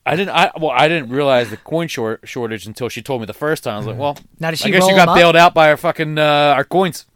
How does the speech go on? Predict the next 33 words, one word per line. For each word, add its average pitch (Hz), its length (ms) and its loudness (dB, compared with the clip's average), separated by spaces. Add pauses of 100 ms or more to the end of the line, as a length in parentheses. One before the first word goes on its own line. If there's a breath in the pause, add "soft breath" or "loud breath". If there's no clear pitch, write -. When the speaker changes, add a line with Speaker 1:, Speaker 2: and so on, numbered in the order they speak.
Speaker 2:
Did 208 120 -2
she 190 140 0
roll 175 260 2
'em 160 80 -4
up 226 220 -2
or 170 60 -6
did 139 80 -8
she 147 80 -10
just 143 140 -10
bring 147 180 -10
'em 143 100 -8
loose? 156 360 -6 (320)
Speaker 1:
Ah, 170 120 2
she's 135 180 -8
loose. 104 380 -8 (200)
Speaker 2:
<laughs> 302 200 2
Speaker 1:
Yeah, 190 400 0
she's 120 240 -10
loose. 143 400 -6
Speaker 2:
I've 190 280 0
le-, 196 320 -2
I've 185 220 -2
legitimately 175 520 -6
went 170 180 -4
to 175 60 -8
the 151 100 -10
dollar 151 300 -6
store 170 320 -6
and 151 100 -10
bought 143 200 -8
those 139 160 -14
coin 156 240 -10
wrappers 175 440 -10